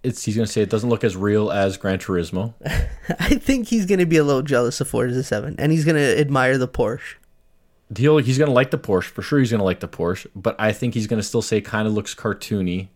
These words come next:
Speaker 1: not realistic like Gran Turismo.
Speaker 2: Oh, yeah, okay.
Speaker 1: He's gonna, and then he's gonna say a lot of, like, he's gonna say probably, I think he's gonna like the Assassin's Creed, but of course he'll have his reservations because of Ubisoft.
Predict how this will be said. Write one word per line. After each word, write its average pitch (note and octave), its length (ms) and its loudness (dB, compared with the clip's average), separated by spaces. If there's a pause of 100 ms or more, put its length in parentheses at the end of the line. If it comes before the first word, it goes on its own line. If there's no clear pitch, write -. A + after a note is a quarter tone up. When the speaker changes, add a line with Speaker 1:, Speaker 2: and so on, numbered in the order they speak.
Speaker 1:
not F#2+ 260 -2
realistic G2 680 -2
like F#2 140 -2
Gran F#2 220 -4
Turismo. F2 480 -6 (300)
Speaker 2:
Oh, A#2+ 140 -6 (120)
yeah, C#3+ 340 0
okay. C#3+ 340 -2 (1120)
Speaker 1:
He's G#2+ 220 -10
gonna, G#2+ 320 -2
and A2 140 0
then A2 260 0 (1120)
he's C3+ 140 -4
gonna F#3+ 140 0
say G3 140 0
a D#3 60 2
lot C3+ 200 2
of, A2 60 0
like, G2 100 0
he's A2+ 140 -4
gonna C3 120 0
say A#2+ 260 0
probably, A2 560 0
I B2 80 0
think A3 160 2
he's F#3+ 120 0
gonna G3 160 0
like F#3+ 180 0
the G#2 80 2
Assassin's G#2 400 0
Creed, A#2 240 -2
but G#2+ 280 4
of G2 180 -12
course G#2 180 -2
he'll G2+ 140 0
have G2 140 2
his G2 120 -6
reservations F#2+ 540 -2
because F2+ 340 -4
of F#2 120 -2
Ubisoft. F2 140 -2